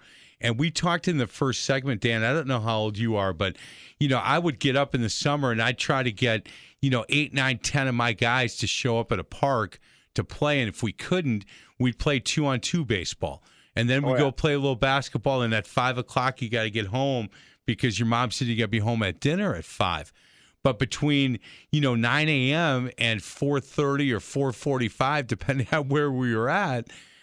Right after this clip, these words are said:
Speaker 1: um, that's what you did. And you just tried to get enough kids to play. And here's a,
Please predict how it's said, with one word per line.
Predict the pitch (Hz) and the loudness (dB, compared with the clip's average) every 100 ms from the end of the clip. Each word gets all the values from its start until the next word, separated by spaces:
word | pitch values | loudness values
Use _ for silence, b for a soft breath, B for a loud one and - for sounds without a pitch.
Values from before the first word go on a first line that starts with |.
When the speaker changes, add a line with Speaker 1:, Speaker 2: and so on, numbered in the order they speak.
| B _ | B _
Speaker 1:
um, | 135 131 127 | 0 0 2
that's | 139 143 - | 2 0 0
what | 190 - | -2 0
you | 123 | -2
did. | 113 185 196 | 0 0 2
And | 120 | 0
you | 113 | 0
just | 127 143 - | 0 -2 -2
tried | 160 160 | -2 0
to | 131 | 0
get | 127 143 | 0 0
enough | 143 131 | 0 0
kids | - 151 120 | -2 -4 -2
to | - | -6
play. | 90 - 180 196 120 101 B B B | -8 -4 0 2 0 -2 B B B
And | 127 | -2
here's | 120 170 202 147 | 0 0 0 0
a, | 139 113 | 2 0